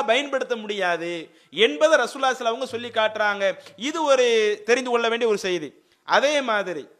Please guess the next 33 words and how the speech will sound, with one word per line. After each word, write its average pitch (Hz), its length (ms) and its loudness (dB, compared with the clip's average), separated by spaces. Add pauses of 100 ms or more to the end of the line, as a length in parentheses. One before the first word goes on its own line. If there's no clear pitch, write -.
(1000)
அந்த 196 240 -2 (220)
பிராணிகளிலேயே 220 960 -2 (460)
இப்போ 247 280 2
ஒரு 247 180 4
ஆடு 240 440 4
இருக்குதுன்னு 240 360 -6
வைங்க, 196 240 -2 (180)
பெட்டை 226 340 2
ஆடு, 190 240 0 (320)
பெட்டை 240 340 4
ஆடு 254 180 6
நம்ம 277 240 -2
குர்பானி 262 320 0
கொடுக்கல, 240 400 0
அனுமதி 254 300 -4
தான். 190 240 -4 (320)
ஆனா 277 260 4
அந்த 277 240 2
பெட்டை 277 360 4
ஆடு 254 300 4
குட்டி 277 320 -6 (120)
ஈனி 226 600 -6 (160)
அந்த 233 220 2
குட்டிக்கு 311 460 -6
பால் 320 420 6
ஊட்டக்கூடிய 302 420 -2
பருவத்தில் 294 440 0
இருக்குதுன்னு 254 440 -4
வைங்க, 202 200 -4 (340)
அந்த 214 300 -4
தாயவே 277 520 6
நம்பி 269 320 -4
வாழக்கூடிய 262 640 4